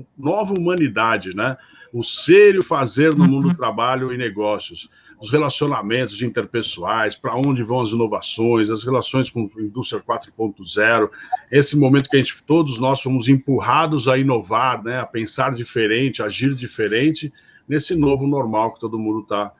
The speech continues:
chamando, né? E pra falar sobre isso, a gente tá com um time maravilhoso aqui, de peso aqui. Já quero dar boa tarde, então. Bem-vindo, professor Romilson César Lima,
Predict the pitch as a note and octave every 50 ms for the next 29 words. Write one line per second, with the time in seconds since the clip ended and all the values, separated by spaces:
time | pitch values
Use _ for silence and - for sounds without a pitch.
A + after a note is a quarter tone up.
0 | _ _ _ _ - - - - B2+ A#2+ A2+ G#2+ G#2 G2+ G2 F#2 F#2 F2+ G2 G2+
1 | A2 G#2+ A2 G#2+ A2 - - D#3 D3+ - D#3 C3+ C3+ D3+ E3+ F#3 F3 D3 - -
2 | - C3+ B2+ A#2+ A2+ A#2 B2 D#3 F#3+ E3+ - - A2+ G#2+ A#2+ C3+ C3 - - D3
3 | D3+ - - F3 D3+ B2+ - - - B2+ D#3 F3 F#3+ F3+ - _ _ _ _ -
4 | _ _ _ _ - G#2+ C3+ D#3 F3 F3+ F#3 F#3 F3 F#3+ F3+ C3+ B2 C3 D3 D#3
5 | D#3+ D3+ B2 A#2 G#2+ - - B2+ B2 B2+ A#2 - _ _ B2 B2+ C#3 D3+ D3+ D3
6 | C#3 - - A2 G2+ - - A2+ B2+ C#3 B2+ A2 A#2+ G#2 - C3 B2+ B2+ A#2+ A2+
7 | B2+ B2 A#2+ A#2 B2+ B2+ A2+ - - A#2 A#2+ B2 A#2 - A2+ G#2+ - - - B2
8 | C3 B2+ A#2 A#2 C#3 C3 A2 G2+ G2 A#2 C3 B2+ A#2+ A2 G#2 G#2+ G#2+ - - A#2+
9 | G#2+ G#2 A2+ B2 B2+ A2+ - A2 G2+ - - A2+ A2 G2 G#2 F2+ F2 F#2 A2+ B2+
10 | C3 C3 B2+ A#2 A2+ A2+ G#2